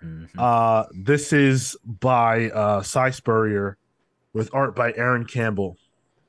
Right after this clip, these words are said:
Speaker 2: uh, Jordi Belair, and, uh, who else is on the creative team? I think that's it.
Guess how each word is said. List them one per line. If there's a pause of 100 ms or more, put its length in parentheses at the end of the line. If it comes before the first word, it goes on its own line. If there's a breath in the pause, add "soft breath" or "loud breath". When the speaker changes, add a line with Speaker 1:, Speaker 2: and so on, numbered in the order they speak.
(520)
Speaker 2:
uh,
Jordi
Belair, (1120 soft breath)
and,
uh,
who
else
is
on
the
creative
team?
I
think
that's
it.